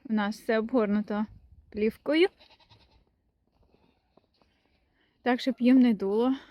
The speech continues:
От. Бачите, з усіх сторін. Тут є плівка. Їм не дує. А зверху ми забиваємо все. Спочатку плівка, ось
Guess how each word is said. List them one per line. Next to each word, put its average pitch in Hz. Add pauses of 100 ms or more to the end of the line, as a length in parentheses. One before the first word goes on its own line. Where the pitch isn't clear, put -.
(540)
От. 226 (2000)
Бачите, 233
з -
усіх -
сторін. 240 (720)
Тут -
є 208
плівка. 277 (1400)
Їм 240
не 220
дує. 269 (1300)
А 269
зверху 262
ми 247
забиваємо 220
все. 196 (1000)
Спочатку 247
плівка, 226
ось 370